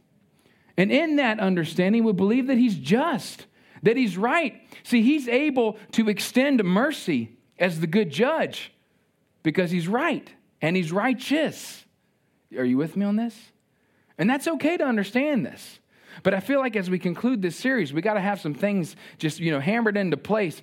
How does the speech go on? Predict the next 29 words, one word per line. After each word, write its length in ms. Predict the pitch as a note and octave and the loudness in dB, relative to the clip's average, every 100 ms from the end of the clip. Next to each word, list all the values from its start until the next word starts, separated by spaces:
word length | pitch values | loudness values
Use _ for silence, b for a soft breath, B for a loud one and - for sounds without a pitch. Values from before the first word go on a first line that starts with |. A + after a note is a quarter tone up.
| B - - | B -14 -4
'cause 180 | E3 E3 | -4 -2
when 200 | E3 F3 | -2 0
we 80 | |
walk 320 | E3+ G#3+ A3 - | 0 0 -2 -4
forward 480 | - A#3+ F#3+ C#3+ | -2 0 0 -2
and 180 | C#3+ D3+ | -2 0
knowing 380 | G3 A#3 F#3 D#3 B - | 0 0 -2 -4 B -2
that 120 | D#3 | 0
he's 160 | D3+ | 0
with 160 | F#3 G3 | 0 -2
us 120 | E3+ | -2
every 200 | F#3+ F3 | -2 -2
step 200 | - F3+ | -2 -4
of 40 | D#3 | -2
the 60 | |
way, 80 | F#3+ | -4
we 120 | D#3 | -2
gotta 140 | F3 D#3+ | -2 -2
know 140 | F3 | -2
what 80 | - | -2
the 60 | C#3+ | -2
relationship 360 | E3 D3+ C3 | -2 -4 -6
is 60 | - | -6
supposed 340 | A#2+ D3 C#3 | -4 -4 -2
to 60 | A#2+ | -2
look 260 | C#3+ C#3 | -2 -2
like 260 | A#2 G2+ F#2+ | -4 -4 -8
as 160 | G#2 G#2+ | -12 -8
well. 340 | G#2+ F#2 | -8 -8